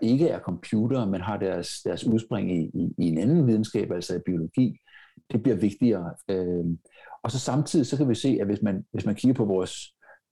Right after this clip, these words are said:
vores teknologi, som sådan robotter eller computere for eksempel, så, så, så bliver de jo mere og mere ligesom liv. Altså når man kigger på de der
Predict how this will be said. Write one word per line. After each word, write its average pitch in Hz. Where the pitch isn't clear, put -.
vores 92
teknologi, 113
som 104
sådan 90
robotter 98
eller 82
computere 107
for -
eksempel, 98
så, 117
så, 123
så 127
bliver 147
de 120
jo 117
mere 117
og 139
mere 120
ligesom 110
liv. 117
Altså 101
når 98
man 101
kigger 127
på 120
de 117
der 85